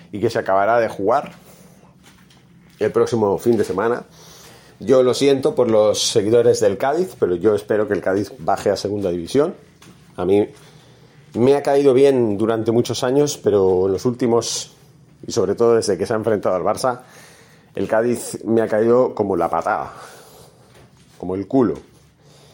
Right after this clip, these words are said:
Y como tal, por el trato recibido, no a nivel de persona, sino en el campo, por jugadores así como ya saben ustedes, ¿no? Sobrino creo que es uno de ellos, eh,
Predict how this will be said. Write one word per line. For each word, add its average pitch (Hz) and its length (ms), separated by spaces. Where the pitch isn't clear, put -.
Y 117 80
como 123 240
tal, 208 400
por 95 140
el 104 120
trato 135 360
recibido, 135 800
no 175 120
a 220 40
nivel 151 280
de 123 100
persona, 92 560
sino 113 340
en 107 80
el 92 120
campo, 139 440
por 110 140
jugadores 123 580
así 127 280
como 113 340
ya 104 100
saben 110 320
ustedes, 98 460
¿no? 117 180
Sobrino 147 600
creo 127 180
que 117 80
es 113 140
uno 117 160
de 151 140
ellos, 190 520
eh, 98 720